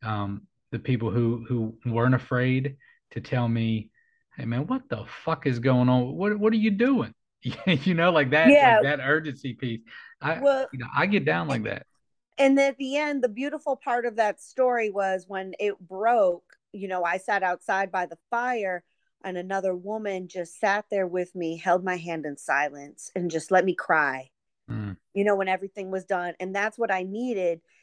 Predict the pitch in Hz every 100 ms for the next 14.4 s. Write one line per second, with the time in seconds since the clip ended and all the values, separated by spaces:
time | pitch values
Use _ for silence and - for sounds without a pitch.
0 | _ - 170 170 170 170 196 185 175 165
1 | 170 170 233 247 226 196 180 175 196 180
2 | 175 208 202 202 214 202 190 180 - 185
3 | 185 180 175 190 202 247 269 269 214 208
4 | 196 196 - 202 160 - 214 190 - 180
5 | 185 - 202 190 170 175 160 180 175 190
6 | 208 _ _ _ - 170 175 170 - 185
7 | 180 170 165 190 185 185 180 180 180 170
8 | 185 - 185 175 180 294 294 262 285 277
9 | 277 262 262 - 254 247 233 226 233 214
10 | 214 208 - 254 240 240 240 233 226 220
11 | 220 - 233 202 208 - 262 254 277 254
12 | 262 247 247 240 226 214 - - - 277
13 | 277 262 262 262 254 254 254 233 220 226
14 | 240 - 208 208